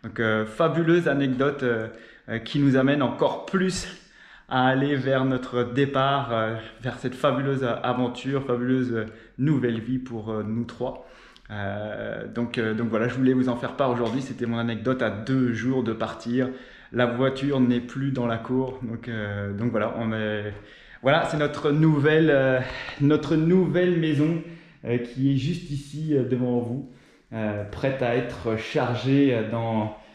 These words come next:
euh, sur nos vélos, dans nos sacoches. Donc, euh,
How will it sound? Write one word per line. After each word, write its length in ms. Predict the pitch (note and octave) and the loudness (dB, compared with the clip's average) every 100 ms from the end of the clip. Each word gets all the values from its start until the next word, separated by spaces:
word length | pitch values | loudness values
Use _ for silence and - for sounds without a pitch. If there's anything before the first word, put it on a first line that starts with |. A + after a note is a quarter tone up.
| - - | -20 -10
euh, 500 | G#2 G2+ - - G1+ - - A2 - | -4 -4 -2 -4 -4 -6 -8 -10 -12
sur 200 | G#2+ A2 | -14 -4
nos 160 | A2+ A2+ | 0 0
vélos, 280 | A2 A2 A#2 | 2 2 2
dans 100 | A2+ | 2
nos 120 | A2 | 2
sacoches. 640 | A2 - - - - - - | 0 -8 -10 -12 -14 -20 -8
Donc, 260 | A#2 A#2 B2 | -6 -6 -2
euh, 400 | A2+ A2 A2 | 0 2 2